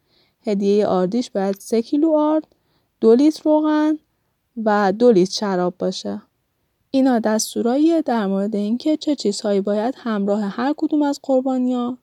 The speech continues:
تقدیم بشه. همهٔ کسانی که می‌خوان قربانی که مورد پسند یهوه هست بر آتش تقدیم کنن، چه اسرائیلی باشن و چه غریبه، باید این دستورا رو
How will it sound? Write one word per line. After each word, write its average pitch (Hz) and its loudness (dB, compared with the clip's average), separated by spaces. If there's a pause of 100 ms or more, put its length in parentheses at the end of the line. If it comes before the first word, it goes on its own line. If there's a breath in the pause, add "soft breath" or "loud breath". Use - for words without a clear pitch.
(120)
تقدیم 185 -8
بشه. 208 -14 (840)
همهٔ 330 2
کسانی 277 -2
که 320 0
می‌خوان 233 -2
قربانی 208 -2
که 302 -2
مورد 208 -2
پسند 196 -6
یهوه 196 -4
هست 196 -8 (500)
بر 202 -2
آتش 190 -4
تقدیم 196 -6
کنن، 202 -6 (460)
چه 302 4
اسرائیلی 208 -2
باشن 190 -4
و 196 -2
چه 208 -2
غریبه، 208 -2 (500)
باید 269 4
این 349 6
دستورا 220 0
رو 214 -4